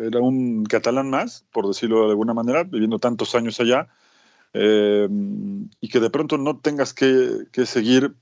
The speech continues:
por algo ajeno, aunque cada quien tendrá su verdad en este, en ese tema. Los Messi y Laporta y el Barcelona, cada uno tendrá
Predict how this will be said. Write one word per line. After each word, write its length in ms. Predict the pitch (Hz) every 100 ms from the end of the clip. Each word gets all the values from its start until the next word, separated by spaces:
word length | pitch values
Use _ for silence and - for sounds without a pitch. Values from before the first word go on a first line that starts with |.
| _ _
por 300 | - 92 - -
algo 340 | 120 120 104
ajeno, 640 | 101 - 135 113 143 - - 202 _ _ -
aunque 260 | 127 -
cada 180 | 139 165
quien 160 | 156 147
tendrá 240 | 127 127
su 140 | - 110
verdad 320 | 117 127 107
en 80 | 104
este, 160 | - 90
en 80 | 101
ese 160 | 107 98
tema. 300 | 101 92 90
Los 220 | 104 104
Messi 380 | 139 151 175 170 - - - - _
y 140 | - 104
Laporta 680 | 98 123 131 131 147 151 135
y 260 | 104 98
el 100 | 95
Barcelona, 540 | 98 104 143 160 120 98
cada 200 | 127 135
uno 180 | 151 131
tendrá 340 | 120 120 123